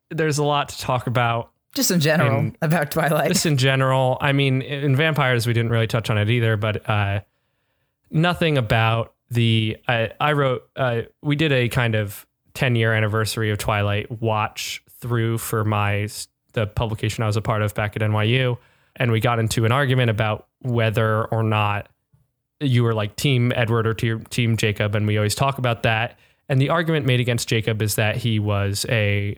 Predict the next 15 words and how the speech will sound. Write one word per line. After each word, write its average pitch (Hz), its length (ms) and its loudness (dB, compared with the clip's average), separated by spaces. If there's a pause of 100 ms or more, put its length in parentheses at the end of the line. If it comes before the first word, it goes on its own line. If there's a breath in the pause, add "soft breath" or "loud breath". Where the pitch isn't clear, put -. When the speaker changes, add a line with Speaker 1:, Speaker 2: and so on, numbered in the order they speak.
(160)
Speaker 1:
intrinsically 131 640 -2
kind 110 220 -2
of 107 80 -2
a 107 60 2
pedophilic 110 760 -4 (120)
character 110 500 -6
because 110 340 -6
he 110 260 -4
imprints 117 460 -4
himself 107 480 0
as 107 220 -2
a 113 60 -4
seventeen 110 440 0
or 113 80 0
eighteen-year-old 123 600 -2